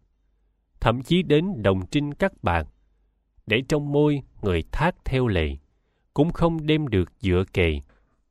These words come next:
cõi trần để lại ra về hồn không. Quỷ vô thường vô song quyền thế, giết chúng sinh bất kể gái trai,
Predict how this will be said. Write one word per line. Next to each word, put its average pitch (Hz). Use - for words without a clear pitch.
cõi 117
trần 95
để 95
lại 87
ra 135
về 85
hồn 78
không. 107
Quỷ 120
vô 160
thường 90
vô 143
song 143
quyền 87
thế, 117
giết 190
chúng 170
sinh 127
bất 190
kể 82
gái 117
trai, 113